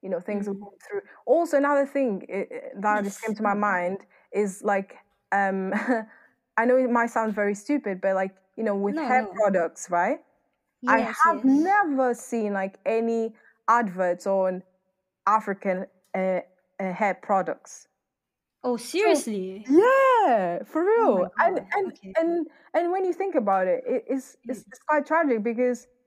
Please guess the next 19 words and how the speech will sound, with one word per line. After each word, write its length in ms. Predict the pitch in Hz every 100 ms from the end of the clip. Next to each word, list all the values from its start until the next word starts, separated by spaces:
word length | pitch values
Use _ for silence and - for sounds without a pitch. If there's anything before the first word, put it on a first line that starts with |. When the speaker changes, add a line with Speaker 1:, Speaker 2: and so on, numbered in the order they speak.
| _
Speaker 1:
you 80 | 277
know, 200 | 277 240
my 260 | 208 277 339
texture, 680 | 311 254 247 - 170 175 214 _
my 140 | 220 226
hair 160 | 277
texture 340 | 254 214 - 262
is, 200 | 240 208
Speaker 2:
Mm. 100 | 220 -
Speaker 1:
is 100 | 440
not, 360 | 262 277 214 175
is 160 | 202
like, 200 | 202 196
is, 260 | 202 - - 196
is 140 | 196
like 140 | 202
a, 300 | 202 - -
a 40 | 196
Caucasian, 680 | 208 190 202 196 180 180